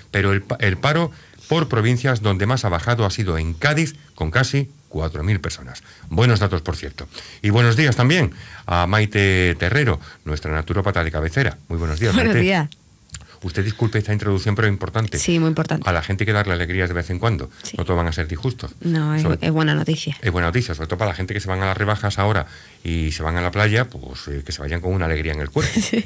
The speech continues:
Speaker 1: Aparte del café,
Speaker 2: Hombre,
Speaker 1: una
Speaker 2: ya irse de rebaja, irse a la playa ya es una alegría, ¿eh?
Speaker 1: Hombre, ya, pero si te vas diciendo que hay cuatro mil parados menos,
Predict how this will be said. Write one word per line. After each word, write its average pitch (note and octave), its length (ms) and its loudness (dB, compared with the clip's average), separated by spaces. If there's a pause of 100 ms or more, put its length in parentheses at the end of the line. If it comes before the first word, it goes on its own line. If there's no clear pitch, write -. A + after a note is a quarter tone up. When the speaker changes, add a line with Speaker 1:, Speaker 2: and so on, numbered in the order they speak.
(160)
Speaker 1:
Aparte F#2 360 0
del F#2+ 100 2
café, G2+ 200 0
Speaker 2:
Hombre, G3+ 180 4
Speaker 1:
una E3 80 2
Speaker 2:
ya F#3 160 4
irse G#3 260 4
de G3+ 100 4
rebaja, G3 340 4
irse F3 240 4
a G3 60 6
la F#3 80 2
playa G3+ 260 2
ya A3 100 4
es G#3 60 4
una F#3+ 120 6
alegría, F3+ 440 4
¿eh? D#4 140 -6
Speaker 1:
Hombre, F#2 160 2
ya, G#2+ 100 6
pero G#2 140 0
si F2+ 100 -2
te D#2 100 0
vas F2+ 140 2
diciendo A2 320 2
que - 80 0
hay G2 220 4
cuatro A2 200 4
mil A2 140 6
parados A2+ 300 6
menos, B2 300 4